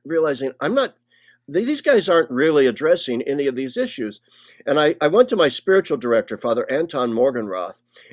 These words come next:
and he was a convert from Judaism. He was a German who fled Germany because of Hitler back in the day. And he had known Balthazar,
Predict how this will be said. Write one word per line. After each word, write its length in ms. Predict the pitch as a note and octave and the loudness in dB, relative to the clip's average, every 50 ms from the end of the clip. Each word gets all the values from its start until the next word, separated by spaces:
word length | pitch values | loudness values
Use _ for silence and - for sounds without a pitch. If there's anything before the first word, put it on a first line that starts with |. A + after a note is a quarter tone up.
| _ - | _ -2
and 180 | B2+ B2+ B2+ A#2+ | 0 0 0 0
he 180 | A#2 F3+ A3+ | -2 -2 -2
was 300 | A3+ G#3 F3+ D3 B2+ - | 0 2 2 2 2 2
a 60 | B2+ | -4
convert 460 | A#2+ - - C#3+ D3+ D3+ B2 A#2+ A2 - | -6 -4 -4 -2 -2 -2 -2 -4 -4 -4
from 140 | G#2+ G#2+ | -8 -10
Judaism. 600 | G2+ - C3 D3 C3+ B2 G#2+ F#2+ G2 G2 - G2 | -8 -6 -6 -4 -4 -4 -4 -4 -8 -8 -10 -10
He 60 | G#2 A2+ | -8 -8
was 120 | A2 F#2 | -8 -10
a 80 | A2 G2 | -10 -12
German 440 | - - C#3 D3+ D#3 C#3 A2+ G2+ | -6 -2 0 0 2 0 -2 -6
who 60 | G2+ G2 | -8 -8
fled 300 | - - B2+ B2 G#2+ F2+ | -6 -4 -4 -4 -4 -6
Germany 600 | - A2 A#2+ A#2+ B2+ B2+ A#2 A2 G#2+ G2+ G#2 G2 _ _ - | -8 -6 -6 -4 -4 -4 -4 -6 -6 -8 -10 -14 _ _ -20
because 360 | G2+ G#2 - A2 A#2 G#2+ - | -18 -10 -8 -8 -8 -8 -8
of 180 | G#2+ G#2+ F#2+ - - | -10 -10 -10 -10 -8
Hitler 360 | - - - - G#2+ F#2 - _ _ _ _ _ _ _ - | -8 -6 -6 -6 -10 -12 -12 _ _ _ _ _ _ _ -6
back 220 | B2 A#2 G#2+ - | -4 -4 -4 -4
in 100 | A#2+ G#2 | -8 -10
the 100 | G2+ G2+ | -10 -8
day. 220 | G2+ G#2 G2+ G2 F#2 _ _ _ _ _ _ _ - | -6 -4 -4 -4 -6 _ _ _ _ _ _ _ -2
And 200 | B2+ B2 B2 A#2 | 0 0 0 0
he 180 | G#2+ E3+ B3 | -2 0 4
had 120 | B3 D#3+ B2 | 4 4 4
known 300 | B2+ C#3+ C#3 C#3+ C3+ A#2+ | 6 6 6 4 4 2
Balthazar, 640 | B2+ C3+ E3+ F3 - A2+ - - D#2+ C2 C2 - | 2 2 0 0 -2 -8 -10 -10 -12 -12 -12 -16